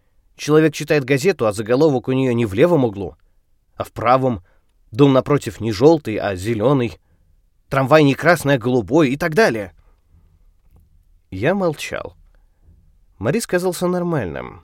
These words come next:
Даже следы волнения, столь очевидные в начале его рассказа, исчезли.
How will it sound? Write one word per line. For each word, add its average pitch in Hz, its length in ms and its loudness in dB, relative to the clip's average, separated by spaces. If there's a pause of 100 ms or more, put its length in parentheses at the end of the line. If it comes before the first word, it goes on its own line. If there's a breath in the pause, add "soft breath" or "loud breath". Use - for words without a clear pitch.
(120)
Даже 131 300 -2
следы 131 300 -4
волнения, 117 500 0
столь 107 280 -6
очевидные 98 480 -6
в 82 60 -12
начале 95 340 -8
его 87 140 -8
рассказа, 139 420 -6
исчезли. 82 720 -10